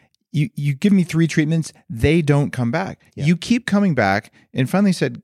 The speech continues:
Speaker 1: "I'm gonna order an aids test." He said, "I don't think you have aids, but I don't know what else to do."
Speaker 2: Yeah.
Speaker 1: And I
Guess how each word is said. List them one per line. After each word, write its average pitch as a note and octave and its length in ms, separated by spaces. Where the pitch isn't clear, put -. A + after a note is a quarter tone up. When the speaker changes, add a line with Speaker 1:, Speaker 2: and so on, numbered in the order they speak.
Speaker 1:
"I'm D#3+ 100
gonna C#4 140
order C3+ 180
an A2 100
aids C3 280
test." - 420
He A2 60
said, C#3 160
"I - 20
don't C4+ 160
think A#3+ 160
you B2 80
have F#2 160
aids, E2+ 240
but - 160
I F3 80
don't A#3+ 80
know C#4+ 100
what F3+ 80
else C3 220
to A#2 80
do." B2+ 460
Speaker 2:
Yeah. F2 200
Speaker 1:
And A2+ 480
I G#2+ 140